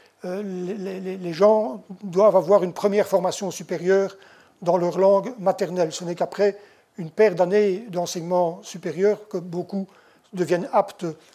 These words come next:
à suivre des cours dans une autre langue, généralement l'anglais, et par exemple partir en programme Erasmus. Donc l'Université européenne de défense, je la vois plutôt comme un réseau, euh, de, d'institutions existantes ou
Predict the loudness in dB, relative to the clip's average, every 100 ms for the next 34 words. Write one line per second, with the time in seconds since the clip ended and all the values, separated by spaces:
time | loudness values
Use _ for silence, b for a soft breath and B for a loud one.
0 | b -8 -4 -4 -2 -4 -4 -6 -4 -4
1 | -2 -2 -2 0 0 0 0 0 0 2
2 | 2 0 0 -2 -2 B B B -2 2
3 | 2 2 2 2 0 -4 -4 -4 -6 -6
4 | -8 -2 -2 -2 -4 0 0 -2 -6 B
5 | B B B 2 2 0 -6 -12 -14 -20
6 | _ b b b b b b -8 -8 -10
7 | -4 4 4 4 2 4 6 6 4 4
8 | -2 -2 -2 0 4 4 6 4 2 -10
9 | -20 -8 4 4 4 0 2 2 -2 -8
10 | 0 2 2 2 0 -2 b b b b
11 | b -6 0 2 2 -2 -8 -16 -6 -2
12 | 6 6 4 -6 -8 -4 2 2 2 -4
13 | -4 -4 -4 -8 -2 2 2 0 -6 -6
14 | -4